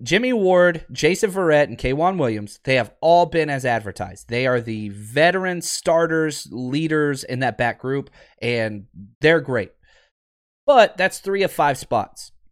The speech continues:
We're missing a safety spot, right? <laughs> Because Tarvarius Moore, uh, Achilles, and then Jaquez-, Jaquiski Tartt, all that kind of stuff. Where the other corner, Emmanuel Mosley, was out on covid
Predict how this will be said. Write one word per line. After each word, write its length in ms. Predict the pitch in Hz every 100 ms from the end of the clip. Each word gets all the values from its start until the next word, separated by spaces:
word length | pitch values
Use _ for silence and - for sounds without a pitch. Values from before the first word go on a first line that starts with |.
| _ _ _ _ _ _
We're 220 | 101 107
missing 300 | 123 156 160
a 20 | 135
safety 380 | - 180 185
spot, 440 | 170 180 190 202 - -
right? 300 | 117 165 151 143 170 -
<laughs> 260 | - _
Because 480 | 127 120 127 117 113
Tarvarius 480 | 120 117 127 120 -
Moore, 400 | 143 185 185 - - -
uh, 240 | 110 110 98 _ _ -
Achilles, 640 | - 185 196 190 190 120
and 100 | 107
then 100 | 104
Jaquez-, 400 | 101 - 120 - - 104
Jaquiski 500 | 107 - 117 - 95
Tartt, 340 | 156 185 185 -
all 160 | 117 127
that 160 | 143
kind 140 | 175 165
of 60 |
stuff. 280 | - 175 170 - -
Where 240 | - 107 101
the 120 | 113
other 200 | 135 135
corner, 520 | - 170 190 202 190 - -
Emmanuel 360 | 117 135 139 123
Mosley, 420 | 127 165 180 170
was 180 | 139 120
out 160 | 131 123
on 120 | 101
covid 440 | 117 110 135 180